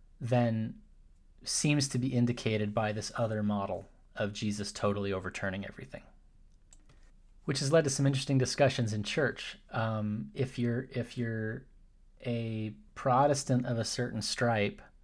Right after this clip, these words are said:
you can read the genocide of the Canaanites and say, Well, that was the old covenant. God wanted them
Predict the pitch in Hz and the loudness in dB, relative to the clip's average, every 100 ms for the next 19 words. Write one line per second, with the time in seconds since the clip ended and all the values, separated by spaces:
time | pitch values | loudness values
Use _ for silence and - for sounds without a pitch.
0 | - - - - - 120 123 135 135 - | -20 -20 -20 -20 -8 0 6 6 4 2
1 | 127 120 127 123 120 113 120 123 - 123 | 2 4 4 4 2 2 4 4 2 0
2 | 117 113 - 107 107 - 127 117 110 104 | 2 0 0 -4 -6 -4 0 0 0 -2
3 | 107 - - - - - - - - - | -4 -6 -8 -8 -10 -20 -20 -20 -20 -20
4 | - - 110 - 117 110 107 104 110 131 | -12 -6 -4 -2 0 2 0 0 4 6
5 | 143 151 160 208 - - - - - 120 | 6 4 0 -6 -18 -20 -20 -12 -6 2
6 | 135 165 143 127 131 139 139 135 117 110 | 2 4 2 4 6 6 4 2 0 0
7 | 110 123 - - - - - - - 131 | -4 -6 -10 -20 -20 -20 -20 -14 -2 6
8 | 135 139 131 135 131 117 123 120 117 113 | 8 8 6 6 4 4 4 4 2 0
9 | 120 | -4